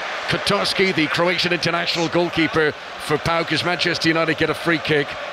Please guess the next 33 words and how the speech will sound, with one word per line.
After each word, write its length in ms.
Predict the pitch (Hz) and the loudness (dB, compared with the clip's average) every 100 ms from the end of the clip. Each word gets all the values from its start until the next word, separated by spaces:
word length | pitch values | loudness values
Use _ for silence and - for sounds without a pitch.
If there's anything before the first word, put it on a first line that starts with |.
| - | -2
on 140 | 156 | 2
the 80 | 151 | 2
right-hand 420 | 147 160 143 147 | 4 2 0 0
side, 360 | 135 156 147 131 | 0 2 2 0
just 260 | 170 - 160 | -4 -2 -2
inside 500 | 151 135 160 147 139 | -2 0 2 2 2
their 180 | 139 - - - | 2 0 -6 -4
opponent's 480 | - 165 151 135 | 0 2 2 0
territory. 460 | - 147 143 156 147 | 0 2 2 0 0
John 200 | 170 208 | 2 2
Otto 360 | 202 196 185 175 | 2 2 0 0
at 80 | 156 | 0
right 300 | 170 170 - | 0 0 0
back, 240 | 151 147 - - - | 0 0 -2 -8 -6
Kajura, 680 | - 165 - 180 196 190 190 - | -2 -2 2 4 4 4 2 -2
Colley 340 | 185 190 175 180 | -2 0 2 0
and 180 | 156 135 | -2 -2
Baba 220 | 170 165 | 0 2
Rakwan 440 | 160 165 156 160 | 2 0 0 -2
the 120 | 147 139 | 0 0
defence. 560 | 139 156 147 139 - - - - | 0 0 0 -2 -4 -4 -6 -2
Then 120 | 156 | 0
it's 180 | 160 - | 2 0
Ozdoyev 720 | - 156 - 202 208 208 208 156 | 0 0 0 2 4 2 0 -2
and 100 | 156 | -2
Schwab, 460 | - 185 196 196 180 | -2 2 2 2 -2
the 100 | 170 | -2
captain, 500 | 185 175 - 180 175 - - | -2 -2 -2 -2 -4 -8 -6
Stefan 480 | - 214 190 190 180 | -2 -2 0 0 0
Schwab, 520 | - 180 180 180 180 | 2 4 4 4 0
former 340 | - 180 175 | 0 0 0
Austrian 420 | - 190 - 180 175 | 0 -2 0 0 0
international, 720 | 175 175 170 165 165 165 | 0 0 0 0 0 0